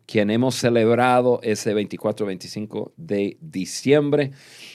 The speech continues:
la ley de na-, la navegación, de la influencia, de la victoria. Y, hey,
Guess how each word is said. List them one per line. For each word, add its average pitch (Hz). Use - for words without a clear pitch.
la 92
ley 104
de 110
na-, 95
la 92
navegación, 92
de 92
la 92
influencia, 101
de 101
la 95
victoria. 107
Y, 151
hey, 185